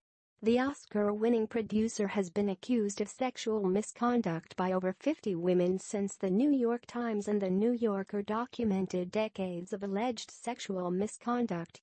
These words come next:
and sexual assault involving a number of women in detailed articles earlier this month.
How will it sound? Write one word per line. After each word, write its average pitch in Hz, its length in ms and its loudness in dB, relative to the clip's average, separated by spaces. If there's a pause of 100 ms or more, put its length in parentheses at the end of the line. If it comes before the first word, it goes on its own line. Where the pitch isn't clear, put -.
(100)
and 214 160 -2
sexual 220 560 -6
assault 226 500 -4
involving 196 580 0
a 175 60 -4
number 214 380 -2
of 185 140 -8
women 202 380 0
in 180 160 -2
detailed 233 500 -6
articles 208 560 -4
earlier 240 440 -2
this - 280 -6
month. 202 360 -6